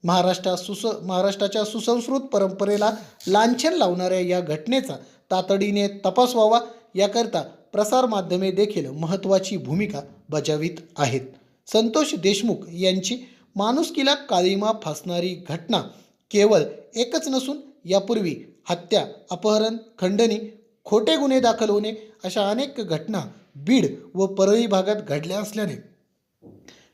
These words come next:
त्या घटनांची पाळेमुळे खणून काढावीत अशी देखील मागणी केली. अनेक घटनांचा परस्पर संबंध असल्याची शक्यता देखील व्यक्त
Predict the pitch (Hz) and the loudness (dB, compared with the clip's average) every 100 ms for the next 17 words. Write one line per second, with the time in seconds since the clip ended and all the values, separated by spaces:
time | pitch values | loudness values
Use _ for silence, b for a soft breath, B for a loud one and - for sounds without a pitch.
0 | - 226 202 190 233 233 226 285 - B | 2 4 4 2 -2 -2 -2 -6 -8 B
1 | B B _ - 220 247 247 247 247 247 | B B _ 0 4 4 4 4 4 2
2 | 208 226 117 - - _ _ _ _ _ | 0 2 0 -10 -20 _ _ _ _ _
3 | _ 202 170 151 127 - B B B 185 | _ 4 4 2 -4 -16 B B B -6
4 | 247 220 226 196 - - B B B _ | -4 -2 -2 -4 -8 -12 B B B _
5 | _ 180 202 208 214 175 - - 185 185 | _ 0 2 4 2 0 -6 -6 0 0
6 | 135 - _ _ _ _ _ _ _ _ | 0 -6 _ _ _ _ _ _ _ _
7 | _ _ _ _ 226 311 294 233 233 233 | _ _ _ _ 2 2 4 0 2 2
8 | 233 226 226 285 277 190 190 220 220 254 | 2 0 0 -2 0 -2 -2 0 2 0
9 | - - - 202 196 233 269 269 208 196 | -2 -14 -6 -2 0 0 4 4 4 2
10 | 185 185 240 - 180 - 214 220 214 214 | -2 -2 -4 -4 -6 -2 -2 0 -2 -2
11 | 156 160 208 208 | -4 -2 -2 -2